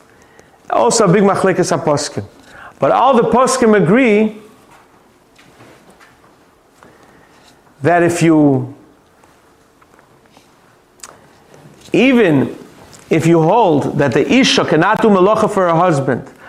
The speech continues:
but she could do melacha for herself, once the husband comes home, everybody agrees she can't be doing melacha. He's coming home after Kiddush Shalom Aleichem,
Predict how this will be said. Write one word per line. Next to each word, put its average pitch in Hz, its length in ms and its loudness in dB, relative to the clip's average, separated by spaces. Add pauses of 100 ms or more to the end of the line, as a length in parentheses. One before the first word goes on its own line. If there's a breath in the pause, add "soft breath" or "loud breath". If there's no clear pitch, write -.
(180 loud breath)
but 156 160 -2
she 165 120 -2
could 151 160 0
do 196 60 4
melacha 208 440 2
for 190 140 -2
herself, 190 800 -2 (760 loud breath)
once 262 360 2
the 240 140 0
husband 226 560 2
comes 220 380 2
home, 165 580 -2 (260)
everybody 240 600 2
agrees 185 280 2
she 190 120 -2
can't 180 260 -4
be 175 80 0
doing 160 220 2
melacha. 139 400 -2
He's 175 120 -2
coming 180 300 0
home 175 260 0
after 165 320 -4
Kiddush 175 400 -2
Shalom 139 640 0
Aleichem, 165 600 -2